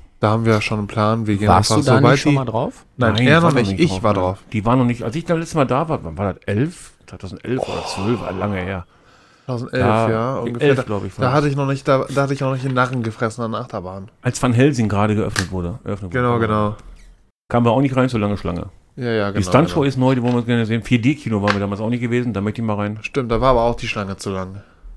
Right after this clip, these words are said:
Speaker 3: Ja, gut, aber wie gesagt, ist ja gerade Ferienanfang, das wird schon nicht gerade, äh, leer werden da
Speaker 1: Nee,
Speaker 3: und
Speaker 1: aber
Speaker 3: leer
Speaker 1: wir haben
Speaker 3: sein
Speaker 1: auf
Speaker 3: da.
Speaker 1: jeden Fall, wir haben aber auf jeden Fall ja einen Plan für die Star Trek Achterbahn.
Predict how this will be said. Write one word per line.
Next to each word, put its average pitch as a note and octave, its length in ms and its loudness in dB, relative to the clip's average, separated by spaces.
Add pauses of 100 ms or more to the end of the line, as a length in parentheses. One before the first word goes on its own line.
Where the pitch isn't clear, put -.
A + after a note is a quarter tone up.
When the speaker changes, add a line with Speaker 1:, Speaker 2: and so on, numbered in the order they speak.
(260)
Speaker 3:
Ja, F#2+ 360 -2
gut, G2+ 220 -2
aber G2+ 280 -2
wie G#2 40 -6
gesagt, G2+ 180 -8
ist - 120 -8
ja A#2+ 80 -2
gerade A2 360 0
Ferienanfang, A#2+ 760 0
das G2 160 -4
wird A2+ 160 -4
schon A2+ 260 0 (320)
nicht - 280 -8
gerade, G#2+ 960 -4 (380)
äh, G#2+ 40 -8
leer A2+ 300 0
werden F#2+ 300 -2
da G2+ 100 -2
Speaker 1:
Nee, A2+ 80 0
Speaker 3:
und A#2 60 0
Speaker 1:
aber G2+ 120 2
Speaker 3:
leer G2+ 100 -2
Speaker 1:
wir G2+ 40 0
haben G#2 80 -2
Speaker 3:
sein G2 80 0
Speaker 1:
auf G#2+ 120 0
Speaker 3:
da. A2+ 40 0
Speaker 1:
jeden A2 160 -2
Fall, G#2+ 180 -2
wir G#2 80 -2
haben B2+ 120 0
aber A#2 140 4
auf A2 120 0
jeden A2 180 -2
Fall A2 160 -4
ja G2+ 140 0
einen G2+ 120 -6
Plan G#2+ 240 -4
für G2+ 140 -6
die G2+ 120 -6
Star G#2+ 240 -2
Trek A2+ 180 2
Achterbahn. G#2+ 440 0